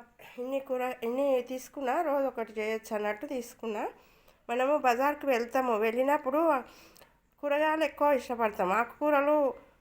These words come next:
ఒకటి రెండే తెచ్చుకుంటాము, కానీ ఆ ఒకటి రెండు తొందరగా చేయాలి, లేకపోతే వాడిపోతాయి. కాబట్టి ఎక్కువ ఇష్టపడరు తెచ్చుకోవడానికి. కూరగాయలు పోయినప్పుడు, ఆదివారం, సండే పోయినప్పుడు మాత్రం ఖచ్చితంగా రెండు ఆకుకూరలు, ఏవైనా రెండైనా సరే, మూడైనా సరే తెచ్చుకోవాలి,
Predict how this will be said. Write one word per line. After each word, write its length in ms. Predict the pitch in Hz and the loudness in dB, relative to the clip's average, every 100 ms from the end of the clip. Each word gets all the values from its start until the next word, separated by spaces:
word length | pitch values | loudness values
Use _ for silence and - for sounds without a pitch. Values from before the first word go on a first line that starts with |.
| - | -6
ఒకటి 240 | 285 285 | -2 0
రెండే 240 | 311 294 | 2 4
తెచ్చుకుంటాము, 600 | 302 233 - 254 240 196 | 2 0 -2 -2 2 2
కానీ 200 | 202 240 | 4 2
ఆ 100 | 320 | 4
ఒకటి 260 | 277 277 285 | 2 2 2
రెండు 400 | 302 302 339 294 - | 2 2 0 -2 0
తొందరగా 380 | 262 262 285 285 | 2 2 2 2
చేయాలి, 420 | 240 208 185 202 | 4 6 4 4
లేకపోతే 460 | 254 277 285 294 | 0 0 0 2
వాడిపోతాయి. 640 | 349 277 240 240 254 233 226 | 4 6 6 4 0 0 2
కాబట్టి 540 | 214 214 226 226 370 - - - - - | 2 2 -2 -4 -6 -6 -18 -20 -14 -6
ఎక్కువ 240 | 269 294 | -2 2
ఇష్టపడరు 800 | 285 254 - 262 254 214 214 370 - - _ - - - _ _ | 4 2 0 4 4 4 2 0 -2 -14 _ -20 -20 -20 _ _
తెచ్చుకోవడానికి. 840 | 247 - - 247 226 214 208 302 508 - - - - - | -10 -10 -2 0 2 0 -2 -4 -4 -10 -20 -20 -12 -2
కూరగాయలు 600 | 269 285 302 277 247 226 | 2 4 4 4 2 0
పోయినప్పుడు, 580 | - 233 254 254 233 | 0 2 4 2 4
ఆదివారం, 560 | 233 220 226 233 233 220 | 4 6 4 4 4 0
సండే 520 | 226 214 220 240 226 - _ _ - - _ _ _ _ - 226 | -2 -2 0 0 0 -6 _ _ -20 -20 _ _ _ _ -20 -4
పోయినప్పుడు 480 | 233 233 247 240 226 | 0 2 2 0 0
మాత్రం 400 | 220 220 262 294 | 0 0 0 -2
ఖచ్చితంగా 600 | 254 220 262 269 262 285 | -2 -6 -4 0 2 2
రెండు 300 | 269 240 247 | 2 2 4
ఆకుకూరలు, 840 | 254 240 233 - 277 240 247 240 | 4 4 0 0 2 4 2 0
ఏవైనా 400 | 220 247 285 294 | 0 2 2 2
రెండైనా 480 | 262 233 233 240 247 | 2 2 2 2 0
సరే, 240 | 262 254 | -2 -4
మూడైనా 380 | 254 240 220 214 | -4 -2 -2 -4
సరే 200 | 220 220 | -4 -6
తెచ్చుకోవాలి, 800 | 226 208 - 262 247 214 226 339 | -4 -6 -6 -2 0 0 -2 -6